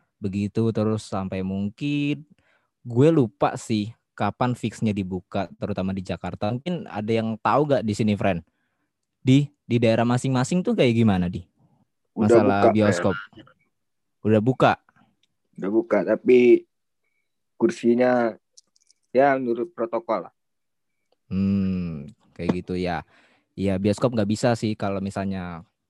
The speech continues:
Speaker 1: bioskop nggak ada ya, mungkin terdengar atau dirasakan kayak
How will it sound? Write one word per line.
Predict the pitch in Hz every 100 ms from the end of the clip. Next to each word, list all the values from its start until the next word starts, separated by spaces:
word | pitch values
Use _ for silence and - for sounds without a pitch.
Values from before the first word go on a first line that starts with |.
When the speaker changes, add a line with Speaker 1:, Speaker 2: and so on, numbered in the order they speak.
| -
Speaker 1:
bioskop | 95 - 92
nggak | 95 87 90 95
ada | 110
ya, | 104 95 104 117 117
mungkin | 110 107 113
terdengar | 113 110 95 95 95
atau | 90 - 90 - 95
dirasakan | 92 92 92 95 101 -
kayak | - 87 90